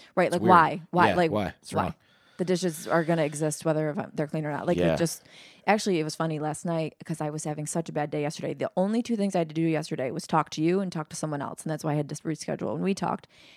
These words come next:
Speaker 1: And it took every ounce of my being to make the phone call to you and to the other, and to the other guy. Not that, you know, you're,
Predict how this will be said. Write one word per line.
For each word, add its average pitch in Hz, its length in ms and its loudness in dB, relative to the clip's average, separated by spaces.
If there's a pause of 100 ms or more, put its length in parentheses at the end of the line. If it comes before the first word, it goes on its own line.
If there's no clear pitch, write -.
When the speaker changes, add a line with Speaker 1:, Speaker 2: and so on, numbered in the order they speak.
(120)
Speaker 1:
And 165 240 0 (460)
it 190 180 2
took 202 240 0 (280)
every 170 580 4
ounce 165 380 0
of 160 200 -4
my 160 220 -2 (140)
being 165 500 -2
to 175 140 -2
make 160 320 0
the 160 80 -4
phone 160 220 0
call 160 180 2
to 160 140 -2
you 220 440 4 (260)
and 165 140 -2
to - 80 -2
the 170 60 10
other, 156 240 2 (100)
and 165 100 0
to 165 60 -2
the 165 80 6
other 160 140 6
guy. - 160 -2 (240)
Not 233 180 4
that, 269 200 4 (240)
you 196 100 4
know, 180 180 4
you're, 196 240 2